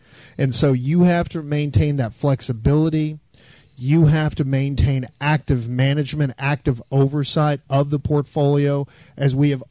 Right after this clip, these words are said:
always preached, going on almost ten years on the Money Wise program here on thirteen sixty K K T X, you, you have to be in a balanced portfolio. And balanced means different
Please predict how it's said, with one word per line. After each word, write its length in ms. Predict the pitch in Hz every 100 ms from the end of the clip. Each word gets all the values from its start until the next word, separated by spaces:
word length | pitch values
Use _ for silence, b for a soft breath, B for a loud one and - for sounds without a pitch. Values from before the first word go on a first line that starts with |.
| -
always 600 | 170 196 220 214 180 -
preached, 400 | - 170 143 -
going 240 | 151 147
on 140 | 143 143
almost 380 | 135 123 - -
ten 380 | 214 214 233
years 440 | 220 208 202 147 123
on 120 | 135
the 60 | 131
Money 220 | 139 143
Wise 300 | 139 139 123
program 440 | 151 143 135 131
here 160 | 127 131
on 120 | 127
thirteen 400 | 135 131 - 127
sixty 340 | - 135 -
K 200 | 123 139
K 160 | 127 127
T 240 | 120 135
X, 300 | 131 131 - - b b b b b _
you, 540 | - 147 139 135 - - 87 - _
you 360 | _ 131 143 113
have 580 | 98 - 156 165 165
to 100 | -
be 340 | 147 147 147 147
in 120 | 139
a 80 | 123
balanced 640 | 113 123 131 143 131 -
portfolio. 680 | - 131 - 156 143 135 120
And 240 | 147 147 127
balanced 540 | 151 175 202 208 -
means 340 | 160 151 135 113
different 680 | 113 156 180 - 190 190